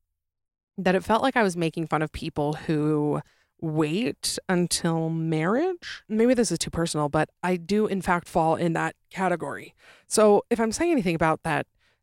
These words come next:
that genre of people, just know I'm, I'm including my-, <laughs> I'm including myself, I'm including myself. And the main thing that I'm getting is that we're all thirsty for some story submission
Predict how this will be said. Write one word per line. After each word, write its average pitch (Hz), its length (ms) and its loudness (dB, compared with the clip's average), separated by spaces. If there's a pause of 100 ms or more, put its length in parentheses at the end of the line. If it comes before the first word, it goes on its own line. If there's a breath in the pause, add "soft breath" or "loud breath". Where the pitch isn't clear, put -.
that 165 160 0
genre 175 480 2
of 160 240 -2
people, 143 400 0
just 202 220 -4
know 233 140 2
I'm, 202 260 -2
I'm 185 140 -4
including 185 480 -2
my-, 165 80 -4
<laughs> - 20 -6
I'm - 580 -10
including 269 400 0
myself, - 500 -4
I'm - 380 -20
including 226 280 2
myself. - 440 -2
And 196 680 0
the 208 140 0
main 233 480 0
thing 165 460 0 (300 soft breath)
that 170 120 0
I'm 170 140 0
getting 156 500 0 (320 soft breath)
is 180 180 -2
that 160 200 0
we're 190 280 0
all 156 220 0
thirsty - 720 -6 (640)
for 160 140 0
some 147 180 -4
story 156 560 0
submission 151 880 -4